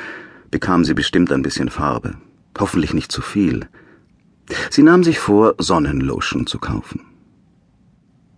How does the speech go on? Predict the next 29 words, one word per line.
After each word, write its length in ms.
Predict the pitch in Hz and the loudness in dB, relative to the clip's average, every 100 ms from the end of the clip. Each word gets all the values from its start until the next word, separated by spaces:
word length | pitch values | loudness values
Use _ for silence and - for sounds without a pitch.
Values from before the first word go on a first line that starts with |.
| _ - - | _ -20 -2
Aber 260 | 127 131 | 4 6
wenn 160 | 135 - | 8 8
sie 160 | 127 131 | 8 8
die 100 | 120 | 8
Miete 420 | 123 175 - 120 | 10 8 6 4
samt 300 | 95 107 101 | 6 2 6
Nebenkosten 720 | 104 143 135 - 104 - 95 | 8 8 8 4 0 2 2
bezahlt 500 | - - 101 107 107 | 2 0 2 2 2
hatte, 320 | 90 - 101 98 - - _ _ _ | -2 2 2 0 -20 -20 _ _ _
blieb 260 | - 101 - | 4 4 6
nicht 200 | 104 - | 2 4
viel 180 | - 101 | 4 6
übrig 540 | 139 135 - 73 - | 8 6 6 0 0
für 140 | - 76 | -2 2
irgendwelchen 560 | 71 65 60 60 - | 2 0 -2 -2 -2
Luxus. 680 | 62 64 - 57 - - - - _ | -4 -4 -6 -8 -8 -10 -12 -18 _
Selbst 380 | _ 95 92 - | _ 0 0 -2
Sonnencreme 800 | - 127 160 - - 76 76 82 - - - - - - - | 2 4 4 2 0 2 2 2 -2 -16 -18 -20 -20 -20 -4
war 160 | - | -2
eigentlich 380 | 76 76 80 85 | 0 0 0 -2
zu 140 | - - | -4 -6
teuer. 440 | 95 80 65 - 82 - _ _ _ _ _ _ _ _ - - - - | -2 -2 -2 -6 -8 -16 _ _ _ _ _ _ _ _ -16 -10 -10 -2
Der 120 | - 120 | 2 4
Job 340 | 147 175 - | 4 4 2
hier 240 | - 156 | 6 8
im 100 | 123 | 8
Restaurant 640 | 101 92 - 73 76 82 85 | 4 2 -2 0 2 2 2
gefiel 440 | 85 - 76 65 | -2 -2 -4 -2
ihr. 360 | - 65 - | -4 -4 -4